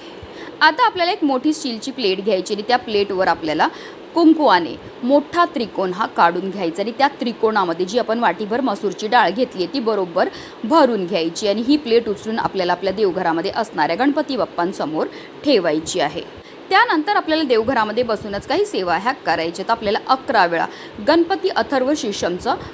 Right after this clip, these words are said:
पठण करायचं आहे. अकरा वेळा गणपती अथर्व शीर्षमचं पठण करून झाल्यानंतर आपल्याला त्याच्या फलश्रुतीचं पठणसुद्धा करायचं आहे, कारण फलश्रुतीचं पठण केल्यामुळे आपल्याला केलेलं सेवेचं त्वरित फळ हे प्राप्त होत असतं. आता जेव्हा आपण गणपती अथर्व शीर्षमचं पठण करणार आहेत,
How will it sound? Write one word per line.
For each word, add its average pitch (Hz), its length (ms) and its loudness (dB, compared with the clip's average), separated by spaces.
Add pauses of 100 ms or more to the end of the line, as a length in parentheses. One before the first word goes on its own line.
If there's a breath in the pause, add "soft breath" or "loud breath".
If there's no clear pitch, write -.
(140 loud breath)
पठण 247 340 2
करायचं 175 460 -2
आहे. 170 440 -4 (340 loud breath)
अकरा 453 320 4
वेळा 392 140 4
गणपती 320 440 2
अथर्व 277 340 2
शीर्षमचं 262 440 -2
पठण 226 320 -4
करून 214 280 0
झाल्यानंतर 180 640 0
आपल्याला 190 300 0
त्याच्या 202 220 -2
फलश्रुतीचं 262 600 -2
पठणसुद्धा 208 680 -4
करायचं 180 460 -2
आहे, 175 80 -6
कारण 202 180 -2
फलश्रुतीचं 214 560 -4
पठण 202 300 -6
केल्यामुळे 175 500 -2
आपल्याला 175 260 -4
केलेलं 226 440 -2
सेवेचं 175 480 -6 (420 loud breath)
त्वरित 285 220 4
फळ 233 240 0
हे 214 100 0
प्राप्त 208 360 0
होत 240 400 0
असतं. 165 340 -4 (380 loud breath)
आता - 220 0
जेव्हा 269 280 2
आपण 254 220 0
गणपती 233 420 -2
अथर्व 220 320 -4
शीर्षमचं 220 440 -4
पठण 202 320 -4
करणार 180 420 2
आहेत, 170 180 -2